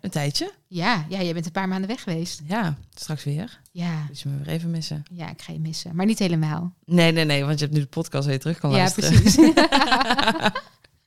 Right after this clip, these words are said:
Speaker 1: Hey, eh, Shamila, tof dat je hier bent. Want, ehm, jij hebt een hele eigen verhaal wat je, wat je vertelt in een fucking theater.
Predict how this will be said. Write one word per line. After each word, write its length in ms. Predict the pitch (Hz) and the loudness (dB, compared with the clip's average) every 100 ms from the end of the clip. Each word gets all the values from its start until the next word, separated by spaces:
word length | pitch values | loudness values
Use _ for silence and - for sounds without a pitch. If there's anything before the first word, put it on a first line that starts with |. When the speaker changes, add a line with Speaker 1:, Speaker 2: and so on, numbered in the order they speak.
| _ 269 - - - 285 | _ -6 -4 -4 -4 -2
Speaker 1:
Hey, 280 | 190 190 - - | 4 4 4 4
eh, 440 | 240 247 226 226 | 4 6 6 6
Shamila, 600 | 220 262 285 269 170 160 - _ _ | 6 6 8 8 6 2 -6 _ _
tof 200 | 311 349 | 0 0
dat 180 | 277 - | 0 2
je 60 | |
hier 100 | 226 | 2
bent. 340 | 185 151 151 - - | 4 2 0 -4 -12
Want, 420 | - 170 220 220 220 | -2 2 2 2 0
ehm, 460 | 208 196 190 196 196 _ | 0 2 0 -2 -4 _
jij 320 | 175 220 226 | -2 2 2
hebt 180 | 208 208 | 0 -2
een 120 | 185 | 0
hele 300 | 175 226 214 | 2 2 0
eigen 280 | 165 180 165 | -2 -2 0
verhaal 440 | 147 143 220 320 - _ _ _ | -2 -2 -4 -6 -16 _ _ _
wat 220 | 185 185 | -4 -2
je, 500 | 190 175 170 165 165 - | 0 0 0 0 -4 -4
wat 240 | 156 175 | -6 -4
je 100 | 156 | -6
vertelt 640 | 147 - 156 226 - - _ _ _ | -6 -2 0 0 -2 -10 _ _ _
in 440 | - 160 143 139 _ | 0 2 2 0 _
een 140 | - 151 | -6 -4
fucking 340 | 156 147 147 | -4 -2 0
theater. 720 | 151 143 123 143 233 349 - | 2 2 2 0 -2 -4 -8